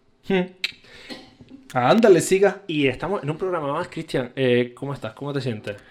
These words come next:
Speaker 2: ¿Cómo, cómo, cómo, cómo están las máquinas hoy?
Speaker 1: <laughs> Es que a lo mejor ya ha pasado de moda eso.
Speaker 2: A lo mejor ha pasado de moda, pero yo creo que
Speaker 1: ¿Sabes lo que no habrá pasado de moda?
Speaker 2: Tío, es que a lo mejor, dime.
Speaker 1: Ana Obregón.
Speaker 2: Ana Obregón no.
Speaker 1: Sí,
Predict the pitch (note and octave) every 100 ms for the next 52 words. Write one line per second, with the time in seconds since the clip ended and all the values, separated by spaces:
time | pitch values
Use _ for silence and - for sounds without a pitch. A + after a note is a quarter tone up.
0 | - D3 D3 D#3 D#3+ D#3+ E3+ E3+ D3 -
1 | F3 F3 E3+ D#3 C3 A#2+ A#2 A#2 A2 -
2 | - D3 - - - - - _ _ -
3 | - - B2+ - B2+ F3+ F#3 F#3+ F3+ F3
4 | - E3 E3+ F3 C3 G3+ A#3 - C3+ C#3
5 | C3 D#3 F3 F3+ E3+ E3+ F3+ F#3 F#3 F#3
6 | C#3+ - C#3 C3+ C3 D3 D#3 B2+ B2+ -
7 | C3 F3+ F#3 F#3 F#3 F3 F#3 G3 A3 C4
8 | - _ _ _ - D3+ E3+ C#3 E3 E3+
9 | F3 F#3+ - D3+ C3 B2 - _ F3 D3
10 | C#3+ C3 - C3 _ _ _ _ C3+ C#3+
11 | D3 C#3 C3 B2 - - -